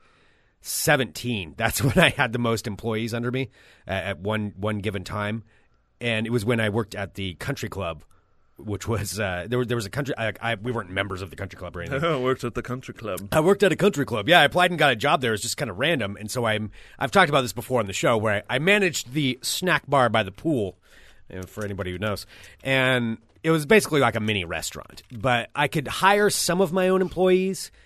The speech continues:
Speaker 1: which was great.
Speaker 2: Did you hire hot chicks?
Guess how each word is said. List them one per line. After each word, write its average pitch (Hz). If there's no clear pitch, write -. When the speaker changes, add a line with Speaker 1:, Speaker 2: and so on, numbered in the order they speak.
Speaker 1:
which 139
was 139
great. 143
Speaker 2:
Did 127
you 123
hire 120
hot 120
chicks? -